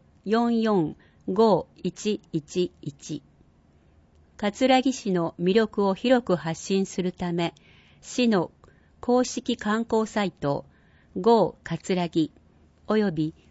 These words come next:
道の駅葛城観光インフォメーションに設置の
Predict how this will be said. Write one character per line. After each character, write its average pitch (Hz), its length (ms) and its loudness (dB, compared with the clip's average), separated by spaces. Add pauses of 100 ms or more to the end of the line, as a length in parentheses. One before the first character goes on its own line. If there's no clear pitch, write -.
(120)
道 190 120 0 (160)
の 240 160 2
駅 226 400 0
葛 196 440 -2
城 180 240 0 (160)
観 220 280 -2
光 208 360 0
イ 214 100 0
ン 226 40 -4
フ 233 140 -2
ォ - 20 0
メ 233 200 0
ー - 20 -2
シ 190 160 -4
ョ 170 40 0
ン 160 80 0
に 147 100 -2
設 170 300 -2
置 - 140 -2
の 175 240 0